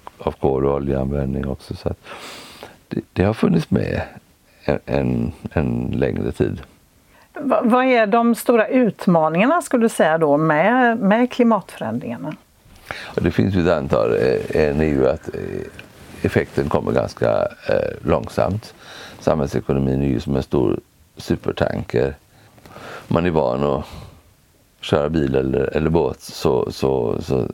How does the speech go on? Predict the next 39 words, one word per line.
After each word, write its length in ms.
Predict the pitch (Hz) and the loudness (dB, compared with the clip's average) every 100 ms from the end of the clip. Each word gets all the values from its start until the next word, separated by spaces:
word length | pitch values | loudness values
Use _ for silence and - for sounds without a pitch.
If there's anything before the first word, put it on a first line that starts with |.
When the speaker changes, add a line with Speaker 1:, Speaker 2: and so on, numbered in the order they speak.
| - - | -12 -12
Speaker 1:
så 160 | - | -2
vet 160 | 80 - | -2 0
man 100 | 73 | -2
att 60 | 64 | 0
bromssträckan 640 | 87 73 - 67 - 69 | 0 0 -4 -4 -2 -2
kan 160 | 73 76 | 0 0
vara 140 | 69 | 0
ganska 300 | 73 69 - | 0 -2 -2
viktig. 580 | 73 82 - 82 82 92 - - - - | 0 -2 0 0 0 -2 -10 -18 -20 -12
Och, 480 | - 73 67 - - | -4 -2 -2 -4 -2
eh, 280 | 76 69 65 | 0 2 0
och, 220 | - 67 | 0 -2
och 240 | - 78 | 0 0
den 260 | 76 76 76 | 2 0 2
är 40 | |
ju, 540 | 78 73 73 65 - - | 2 2 2 0 -2 -6
för 140 | - | 0
många 280 | 80 73 57 | 0 2 0
fordon 480 | - - - 69 69 | 0 -2 0 0 0
är 100 | 69 | 0
det 80 | 69 | -2
ju 60 | |
en 60 | 65 | -2
fråga 300 | - - 60 | -2 0 0
om 100 | 62 | 0
någon 420 | 60 64 65 60 | -2 0 0 -2
sekund. 540 | - 80 65 64 76 - - - - - | -4 0 0 2 0 -2 -14 -20 -20 -20
Så 340 | - 85 82 78 _ _ _ - | -2 0 0 -4 _ _ _ -2
så 60 | 76 | 0
har 80 | |
man 200 | 73 73 | 2 0
fått 180 | 73 80 | 0 -4
stopp 280 | - 73 - | 0 -2 0
på 100 | 65 | -4
sitt 180 | 71 76 | -2 0
fordon. 380 | 92 73 67 - - - - | 0 2 0 -2 -10 -14 0
På 120 | 80 | 0
en 100 | 90 | 0
sto-, 280 | - 95 | -2 -2